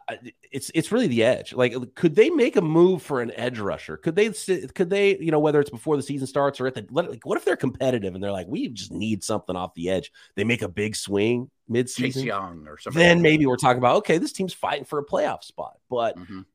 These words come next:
Speaker 1: they s-, they, they, this rebuild is not done, and they're still a flawed football team. Uh, it would have to be a remarkable, remarkable year three, four. And look, we've seen it with multiple quarterbacks in the N F L. Huge year in year three for them. And, and they've helped him out with,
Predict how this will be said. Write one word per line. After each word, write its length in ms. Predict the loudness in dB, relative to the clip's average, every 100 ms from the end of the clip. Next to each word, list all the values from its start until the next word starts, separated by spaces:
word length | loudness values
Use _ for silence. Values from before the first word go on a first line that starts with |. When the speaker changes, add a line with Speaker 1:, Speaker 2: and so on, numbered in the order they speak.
| 0
Speaker 1:
they 80 |
s-, 180 | 0 2
they, 280 | 2 2 2
they, 320 | 4 4 4 0 _ 0
this 240 | 2 2 _ -4
rebuild 420 | 0 2 2 2
is 120 | -2
not 380 | 0 0 -2 -2
done, 340 | 0 2 -2 -4
and 160 | -2 -2
they're 80 | -2
still 280 | 0 -2
a 40 | -2
flawed 360 | -2 -2 -2
football 320 | -4 -6 -4 -6
team. 320 | -6 -8 -10 _ _ _ _
Uh, 200 | -12 -10 -6
it 60 |
would 140 | -4 -2
have 200 | -2 -4
to 60 |
be 180 | -6 -2
a 40 | 0
remarkable, 840 | -2 0 -2 -2 -6 -6 -6 -8 _ _ _ -6
remarkable 500 | -2 0 -2 -2 -2
year 200 | -2 -6
three, 320 | -6 -10 -10
four. 460 | -10 -6 -6 -6 -12 _ _ _
And 140 | -4 0
look, 180 | 0
we've 180 | 0 -6
seen 200 | -4 0
it 140 | 0 -2 _ -8
with 160 | -6
multiple 360 | -2 -2 -2 -4
quarterbacks 440 | -2 -2 -2 -4
in 40 | -4
the 80 | -4
N 80 |
F 80 | -2
L. 160 | -2 -4
Huge 380 | -6 -4 -4 0
year 240 | 0 2
in 80 | 0
year 160 | -2
three 280 | -4 -8 -10
for 140 | -8 -12
them. 220 | -12 -14
And, 140 | -12 -8
and 140 | -4
they've 160 | -4 -2
helped 240 | -6 -4
him 100 | -2
out 200 | 0 0
with, 240 | -2 -4